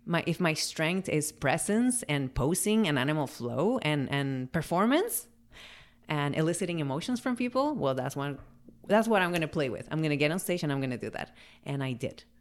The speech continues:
And again, bodybuilding and animal flow merged beautifully because I could do my two loves together yet again. And art, of course, art, right?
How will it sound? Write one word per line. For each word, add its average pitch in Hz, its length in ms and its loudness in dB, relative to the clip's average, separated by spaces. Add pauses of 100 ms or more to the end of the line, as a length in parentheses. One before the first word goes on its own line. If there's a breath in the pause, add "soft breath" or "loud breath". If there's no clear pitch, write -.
(140)
And 135 500 -2
again, 135 400 -2
bodybuilding 160 680 2
and 131 140 -2
animal 147 320 -2
flow 123 500 -2
merged 139 540 -2
beautifully 190 760 -2
because 170 380 2
I 190 200 4
could - 380 -4
do 196 140 4
my 151 140 0
two 233 260 2
loves 269 200 2
together 247 460 0
yet 156 240 0
again. 233 460 -2 (300 loud breath)
And 170 180 -2
art, 247 460 2
of 190 120 -8
course, 415 300 4
art, 135 320 -2
right? 233 380 -2